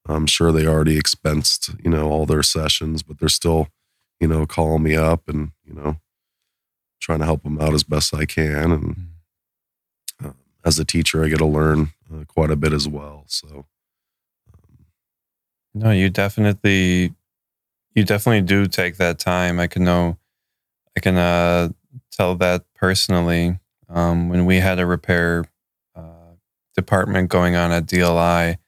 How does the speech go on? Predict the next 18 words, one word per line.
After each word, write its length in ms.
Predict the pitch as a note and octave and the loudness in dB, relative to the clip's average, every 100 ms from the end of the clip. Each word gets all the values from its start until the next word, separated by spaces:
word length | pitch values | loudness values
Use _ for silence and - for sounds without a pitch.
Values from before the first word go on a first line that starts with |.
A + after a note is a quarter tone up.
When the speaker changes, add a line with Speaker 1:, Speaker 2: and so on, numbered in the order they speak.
| _ _ _ _ _ _ - | _ _ _ _ _ _ -4
Speaker 2:
uh, 340 | E2 E2 D#2+ | 0 2 2
Dan 440 | D#2 F#2 F#2+ G2 F2+ | 0 -2 0 2 2
would 160 | E2+ | 0
call 300 | - F2+ F2 | -2 -2 0
you 160 | E2+ E2 | 0 0
a 100 | E2 | 2
lot, 400 | E2 D#2+ D#2+ - | 2 0 -2 -2
Speaker 1:
<laughs> 480 | F#2 F#2 F#2+ - F2 | 0 0 -2 -4 -4
Speaker 2:
uh, 480 | F#2 E2 E2 D#2+ E2+ | -4 -2 -2 0 0
and 400 | F#2+ E2+ E2+ E2 | 0 0 -2 -4
kind 180 | - F2+ | -2 0
of 100 | E2+ | 2
ask 320 | E2+ E2+ - | 0 0 -4
for 200 | - F2 | -2 0
your 160 | E2+ E2+ | 2 0
advice 520 | E2 E2 E2 E2 - | 0 0 0 0 -2
and 140 | E2 | -4
direction. 760 | D#2+ E2 E2 - - E2 D#2+ | 0 0 0 -2 -2 -2 -4